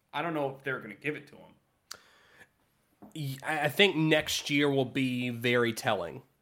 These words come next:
Speaker 1: Yeah, I mean, if he
Speaker 2: If
Speaker 1: plays all seventeen games and gets forty-eight hundred or forty-eight hundred passing yards, I mean,
Speaker 2: Yeah.
Speaker 1: it's hard to not at that point.
Speaker 2: Yeah, and it's tough because it, it, he's not, he's not a reckless player.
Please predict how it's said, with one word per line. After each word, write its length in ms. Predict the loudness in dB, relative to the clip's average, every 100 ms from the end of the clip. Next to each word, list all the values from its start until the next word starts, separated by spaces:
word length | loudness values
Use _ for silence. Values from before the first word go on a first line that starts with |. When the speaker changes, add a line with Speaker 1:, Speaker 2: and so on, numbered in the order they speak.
| _
Speaker 1:
Yeah, 300 | -6 -4 -2
I 60 | 4
mean, 100 | 6
if 60 |
he 80 | 8
Speaker 2:
If 100 | 8
Speaker 1:
plays 200 | 10 10
all 140 | 8 10
seventeen 440 | 8 8 6 6
games 380 | 8 8 6 2
and 80 | 0
gets 180 | 0
forty-eight 460 | 0 2 2 0 0
hundred 180 | -2 -2
or 200 | -2 -2
forty-eight 360 | 0 0 0 -2
hundred 240 | -4 -2
passing 360 | 2 2 0 -8
yards, 340 | -10 -10 -10
I 40 | -10
mean, 260 | -10 -10 -16 _ _ _ _ -2
Speaker 2:
Yeah. 180 | -2
Speaker 1:
it's 120 | -2 4
hard 420 | 8 8 6 -6
to 100 | 2
not 360 | 8 10 8 0 -14 _
at 140 | -10 -4
that 260 | -2 -4
point. 260 | -10 -18 -18 _ _ _ 0
Speaker 2:
Yeah, 200 | 0 -2 -4
and 100 | 2
it's 140 | 4 6
tough 240 | 4 4
because 260 | 2 2 2
it, 100 | 2
it, 180 | 0 0
he's 200 | -2 -2
not, 540 | 0 2 4 2 -2 -16 _ _ _ _ _ _
he's 220 | -2 2
not 180 | 4 4
a 420 | 6 4 2 -2 -6
reckless 760 | 2 4 4 0 0 0 -4 -6 _
player. 460 | 0 2 2 -4